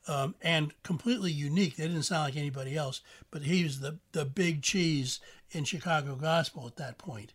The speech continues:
And so Curtis, he, when he realizes that that's the way to go, he starts writing songs in, in that kind of mode,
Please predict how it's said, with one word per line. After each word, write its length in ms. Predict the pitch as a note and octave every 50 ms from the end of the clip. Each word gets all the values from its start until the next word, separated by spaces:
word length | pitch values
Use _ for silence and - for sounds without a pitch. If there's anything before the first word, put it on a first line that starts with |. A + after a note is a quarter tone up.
| _ - - - - _ _ _ -
And 420 | - D3 C#3 C#3 C#3+ C#3 C#3+ F3 E3+
so 240 | - - E3+ D3 C3
Curtis, 560 | - - A3+ C4+ C4+ G3+ D#3 - - - - _ _ _ _ _ _ _
he, 180 | _ - G3+ - _
when 180 | - F3+ F3 D#3
he 140 | G#3+ C4+ A#3+
realizes 840 | F3 D#3+ F3+ G#3+ B3+ A3 F3 D#3 D3+ D3 C3+ C3 D3+ D3 C#3+ C3+
that 120 | C#3+ C#3 B2+
that's 380 | D#3 E3 F3+ F3+ F3+ - -
the 100 | - F3
way 180 | E3 E3 D#3 D3+
to 80 | C#3 B2+
go, 600 | A#2+ B2 D3+ E3+ F3+ E3+ D3 A#2+ G#2 G#2+ A2 - _ _ _ - - - _ _ _ _
he 140 | - -
starts 320 | - - G#3+ G3+ F3+ - F#3+
writing 260 | F3+ E3+ D#3+ D3 C#3
songs 420 | - - F3+ D#3+ D#3+ D#3 D3 B2+
in, 160 | C#3 C3+ C3 -
in 260 | D#3 C#3 C3+ B2+ B2+
that 300 | D3+ D#3 D3+ D#3 D#3 - - - _ _ _ _ _ _ _ _ _ _ _ _ _ _ - - _ _ _ _ - - _ _ -
kind 200 | - G3 E3 C#3+
of 60 | C3+
mode, 720 | C3+ C3 C#3+ D#3 D#3+ E3 D#3+ D3+ C3 B2 A#2 A2+ A2+ A2+